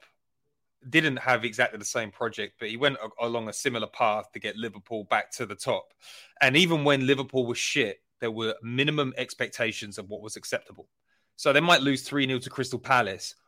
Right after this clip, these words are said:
but they'd still play at high intensity. They'd still create lots of chances, and you'd still feel something from the game.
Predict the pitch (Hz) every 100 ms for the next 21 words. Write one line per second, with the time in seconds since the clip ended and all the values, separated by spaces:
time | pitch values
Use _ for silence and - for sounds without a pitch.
0 | _ - 127 123 - 143 135 131 123 120
1 | 120 117 - 135 131 131 - 117 110 110
2 | 113 113 104 - - 135 127 - 127 113
3 | 110 - _ _ 127 131 139 123 131 117
4 | 117 123 123 143 170 - 240 180 - -
5 | 165 139 - 117 120 101 120 113 123 110
6 | 95